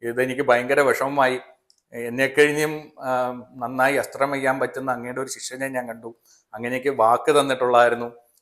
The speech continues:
എന്നെ കഴിഞ്ഞും വലിയൊരു ശിഷ്യൻ ഉണ്ടാവില്ല എന്നുള്ള കാര്യം" എന്ന് അർജുനൻ ചെന്ന് പറഞ്ഞു. അതേ സ-, പെട്ടെന്ന് തന്നെ ഒരു നിമിഷം ഒന്ന് ആലോചിച്ചതിന് ശേഷം ദ്രോണര് ഈ,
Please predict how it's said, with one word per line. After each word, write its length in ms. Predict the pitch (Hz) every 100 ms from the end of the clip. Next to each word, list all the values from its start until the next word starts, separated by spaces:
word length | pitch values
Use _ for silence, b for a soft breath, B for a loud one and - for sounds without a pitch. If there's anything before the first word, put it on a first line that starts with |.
| -
എന്നെ 160 | 117 120
കഴിഞ്ഞും 300 | 123 127 131
വലിയൊരു 260 | 123 120
ശിഷ്യൻ 340 | - 113 123 117
ഉണ്ടാവില്ല 480 | 113 117 120 117
എന്നുള്ള 260 | 117 113 110
കാര്യം" 220 | 107 107
എന്ന് 920 | 104 - _ _ _ _ 117 117 127 113
അർജുനൻ 400 | 110 123 123 120
ചെന്ന് 460 | 117 120 117 -
പറഞ്ഞു. 160 | 101 98 _ _ _ _ 110
അതേ 260 | 117 131
സ-, 100 | 135
പെട്ടെന്ന് 560 | 143 - 123 117 135 139
തന്നെ 500 | 143 143 143 - - _ _
ഒരു 140 | 127 139
നിമിഷം 300 | 151 143 165
ഒന്ന് 140 | 147
ആലോചിച്ചതിന് 520 | 127 131 147 160 156
ശേഷം 380 | 147 135 135 135 - -
ദ്രോണര് 480 | 117 127 139 139 131 - - _ _ _ 117
ഈ, 300 | 120 120